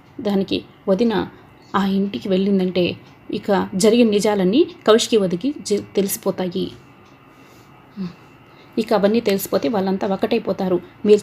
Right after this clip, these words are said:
చెప్పినట్లు కౌశికి వదినకి నిజం తెలిసిందంటే ఎవరిని కూడా క్షమించదు. "ఇక నేనేం చేయాలత్తయ్యా?" అని నిషికి అంటుంది.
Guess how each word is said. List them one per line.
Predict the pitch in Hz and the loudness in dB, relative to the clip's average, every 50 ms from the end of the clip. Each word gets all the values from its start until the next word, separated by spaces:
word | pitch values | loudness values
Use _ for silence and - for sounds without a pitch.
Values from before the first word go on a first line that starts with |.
| - 202 | 2 -2
చెప్పినట్లు | 180 - 220 214 208 - 285 349 349 - - | -4 -4 -4 -6 -4 -2 -2 -2 0 0 0
కౌశికి | 196 196 - - 220 | 0 0 0 0 0
వదినకి | 202 190 170 175 180 175 - 202 175 - - | 0 0 0 -2 -4 -4 -4 -6 -6 -2 -2
నిజం | 190 202 262 269 | 0 2 2 2
తెలిసిందంటే | 269 - 202 196 - 196 185 180 180 175 180 185 - - - | 2 2 -2 -4 -4 -6 -4 -4 -4 -2 -2 -4 -4 -2 -2
ఎవరిని | 196 196 262 285 294 277 | 0 0 2 2 2 2
కూడా | - 208 196 214 | 2 0 -2 -2
క్షమించదు. | 214 - - 185 185 190 - - 175 175 165 - - - - - - - 240 | -2 -2 -2 0 0 -2 -2 -2 -2 -2 -2 -4 -8 -18 -20 -20 -10 -8 -6
"ఇక | 240 - | -2 0
నేనేం | 262 226 208 208 226 254 | 2 2 2 2 2 0
చేయాలత్తయ్యా?" | 247 - 208 185 180 185 175 - 180 175 180 175 185 175 - - - - | 0 0 -2 -2 -2 -4 -2 -2 0 0 0 0 -2 -4 -10 -12 -6 -4
అని | 220 226 202 | -2 -2 0
నిషికి | 190 196 - - - - | -2 -2 -4 -4 -4 -4
అంటుంది. | - - 185 185 180 180 196 185 180 180 - | -2 0 0 0 0 0 0 0 0 0 -4